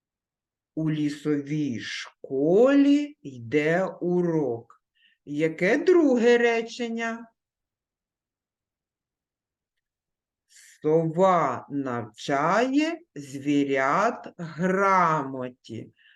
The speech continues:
Яке речення я промовила останнім?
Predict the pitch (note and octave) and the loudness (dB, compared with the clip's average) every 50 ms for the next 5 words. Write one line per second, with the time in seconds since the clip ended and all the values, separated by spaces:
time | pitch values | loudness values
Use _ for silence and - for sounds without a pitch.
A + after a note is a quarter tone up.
0 | _ _ _ _ _ _ _ _ - - B2 E3 F3 F3 F3 - - A3+ B3 B3 | _ _ _ _ _ _ _ _ -18 -10 -4 -4 -4 -4 -4 -2 2 4 4 6
1 | A#3 G3+ F#3 F3+ F#3 G3 A3 C4 F4 G4 G4 - - - E4+ D#4+ C4 A3+ G#3 F#3 | 4 4 2 2 2 2 2 2 2 0 -2 -6 -8 -4 0 0 2 2 2 0
2 | E3 D#3+ D#3+ F3 F3+ F#3 F3+ F3+ F3+ F#3 F3 F3 F3 F3 F3 F3 F3 F3+ G3 A3 | -2 -2 0 0 0 0 -2 -4 -6 -6 -4 -2 -2 -2 0 -2 -2 0 0 0
3 | A#3+ B3 C#4+ C#4+ C#4 C#4+ D4 D4 D4+ E4+ E4+ - - - - - B3+ A3+ G#3 G3 | 0 0 -2 -2 -2 -2 -2 -2 -2 -4 -6 -8 -12 -16 -8 -4 -2 0 0 -2
4 | F#3 F#3 F#3+ F#3+ G3 G3 G3+ G#3+ A#3 B3 B3 | -4 -6 -8 -8 -10 -10 -10 -10 -12 -12 -14